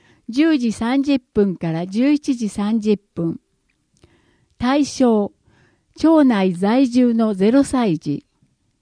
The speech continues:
すやすやよちよち。申し込み、各センターに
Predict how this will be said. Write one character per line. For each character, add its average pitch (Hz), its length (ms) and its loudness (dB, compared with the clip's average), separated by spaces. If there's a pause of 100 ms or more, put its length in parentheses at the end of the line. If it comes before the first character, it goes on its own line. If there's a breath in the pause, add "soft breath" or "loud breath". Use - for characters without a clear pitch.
(160)
す - 200 -6
や 285 160 2
す - 200 -4
や 175 240 0
よ 233 160 2
ち 196 220 -6
よ 160 120 -4
ち。 - 240 -16 (1160 soft breath)
申 285 220 6
し - 140 -6
込 262 180 2
み、 208 280 -4 (600)
各 302 300 -4
セ 262 240 2
ン 233 80 2
タ 180 260 0
ー 170 40 2
に 170 320 -4